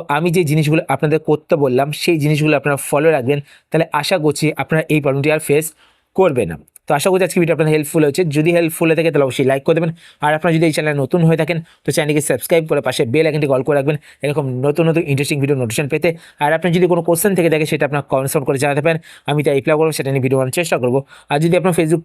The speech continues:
পেজ থেকে ভিডিও দেখে থাকেন, পেজটিকে লাইক এবং ফলো করে পেজের সাথে অবশ্যই থাকবেন। তো আজকের মতো এই পর্যন্তই, আবার দেখা হবে আপনার সাথে নতুন একটি ভিডিওতে। তো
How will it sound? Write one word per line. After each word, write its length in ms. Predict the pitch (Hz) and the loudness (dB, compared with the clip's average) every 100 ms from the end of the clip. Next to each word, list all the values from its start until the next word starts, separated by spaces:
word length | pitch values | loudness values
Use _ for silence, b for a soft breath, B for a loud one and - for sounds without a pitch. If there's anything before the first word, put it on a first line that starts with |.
| - | 0
পেজ 140 | 185 - | 0 0
থেকে 140 | 185 170 | -2 0
ভিডিও 140 | 156 151 | 2 2
দেখে 140 | 147 | 0
থাকেন, 140 | 160 165 | 0 -2
পেজটিকে 240 | 143 139 143 | -2 0 0
লাইক 100 | 151 180 | 0 0
এবং 100 | 156 | 0
ফলো 120 | 147 127 | 0 0
করে 100 | 123 | 0
পেজের 180 | 131 139 | 0 -2
সাথে 160 | 156 139 117 | -2 0 0
অবশ্যই 240 | 117 170 165 B B - | 0 -2 -4 B B -6
থাকবেন। 280 | 156 110 104 | -2 -2 -2
তো 40 | 143 | -2
আজকের 160 | 135 165 | 0 0
মতো 120 | 165 160 | 2 2
এই 40 | |
পর্যন্তই, 300 | 156 165 175 165 B B | 2 2 0 -2 B B
আবার 140 | 143 156 139 | -2 0 0
দেখা 140 | 135 151 | 0 0
হবে 100 | 147 | 0
আপনার 120 | 143 | -2
সাথে 140 | 156 135 | -4 -2
নতুন 140 | 127 170 | -2 -2
একটি 120 | 165 160 | 0 0
ভিডিওতে। 280 | 156 151 165 165 b b | 2 2 0 -2 b b
তো 60 | 131 | -2